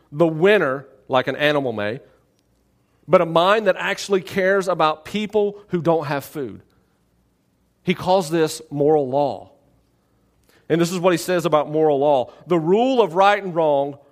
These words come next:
or law of human nature, or whatever you call it, must somehow or another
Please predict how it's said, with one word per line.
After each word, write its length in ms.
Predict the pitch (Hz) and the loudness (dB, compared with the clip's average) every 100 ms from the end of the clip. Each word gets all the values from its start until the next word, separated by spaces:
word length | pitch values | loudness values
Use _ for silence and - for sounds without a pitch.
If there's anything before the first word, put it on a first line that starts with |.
| - | 0
or 420 | 190 190 180 170 - 135 | 4 6 6 2 -8 -4
law 320 | 156 190 214 | 2 4 4
of 100 | 202 | 0
human 320 | - 208 208 | -2 -2 2
nature, 320 | 175 160 180 | 2 0 -2
or 140 | 147 151 | -2 2
whatever 320 | 202 269 247 | 4 4 2
you 120 | 180 | -6
call 280 | - 113 87 | -4 -6 -6
it, 60 | - _ _ _ _ _ | -16 _ _ _ _ _
must 300 | 160 180 - | 0 2 0
somehow 600 | - 233 247 185 151 143 143 - - | 0 2 2 0 0 -2 -6 -12 0
or 180 | 180 | 2
another 460 | 214 180 156 143 139 | 2 2 0 0 -6